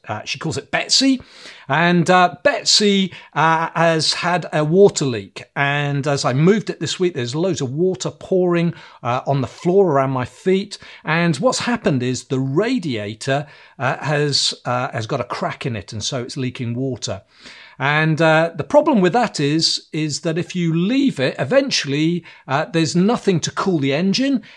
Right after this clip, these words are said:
and the engine will overheat and the car will break down and do a lot of damage. So we've had it repaired this week. Uh, having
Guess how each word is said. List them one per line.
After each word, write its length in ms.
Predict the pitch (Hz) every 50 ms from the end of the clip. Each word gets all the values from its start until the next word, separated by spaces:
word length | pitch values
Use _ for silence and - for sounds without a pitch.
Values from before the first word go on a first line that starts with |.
| - -
and 500 | 269 147 147 151 156 160 156 156 156 139
the 260 | - - 135 131 151
engine 280 | 202 226 190 - 170
will 120 | 147 139 139
overheat 540 | 135 135 123 131 123 156 156 147 151 147 -
and 100 | 123 110
the 60 | 104
car 260 | - - 175 170 156
will 120 | 131 120
break 320 | 107 - 131 123 123 131 -
down 280 | - 127 123 123 123
and 140 | 123 120 113
do 160 | 110 131 120
a 20 | 113
lot 200 | 117 117 113 107
of 80 | 104
damage. 400 | - 139 120 117 110 104 98 - - - - -
So 180 | - - 170
we've 300 | 165 180 240 277 262 -
had 300 | - - - 214 220 156
it 160 | 127 131 - -
repaired 640 | 147 131 131 - - 165 175 170 120 107 107 107 - - - - _ _
this 300 | - 120 139 127 - -
week. 400 | 160 135 135 117 107 107 - - _ _ _ - - - - _ -
Uh, 280 | 135 139 147 147 147 143 - - -
having 460 | - - 247 262 247 320 302 320 294